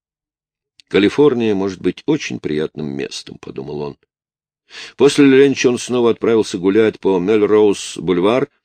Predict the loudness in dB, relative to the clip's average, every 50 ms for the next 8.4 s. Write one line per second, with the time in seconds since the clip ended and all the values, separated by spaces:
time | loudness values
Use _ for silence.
0 | _ _ _ _ _ -4 0 0 0 0 0 2 2 2 2 4 4 2 2 2
1 | 0 -2 -2 -2 -2 -2 0 0 0 0 0 -2 -4 -12 _ -8 -2 0 0 2
2 | 2 0 0 0 -2 -4 -4 -4 -2 -2 -2 -2 -2 -2 -2 -2 -2 -2 -2 -2
3 | -2 -4 -2 -2 0 0 0 0 0 0 0 0 0 0 0 0 0 0 0 0
4 | 0 0 0 -2 -4 -4 -2 -2 -2 -2 -2 -2 -2 0 0 0 -2 _ -4 -2
5 | -2 -2 0 -2 -2 -2 -4 -4 -2 -2 0 0 -2 -2 -2 -2 -2 -2 -2 -4
6 | -4 -4 -4 -4 -4 -4 -4 -4 -4 -6 -6 -6 -6 -4 -4 -4 -4 -4 -4 -4
7 | -4 -2 -2 -2 -2 -2 -4 -6 -8 -8 -6 -6 -4 -4 -4 -4 -4 -4 -4 -4
8 | -6 -10 -12 -12 -14 -16 -18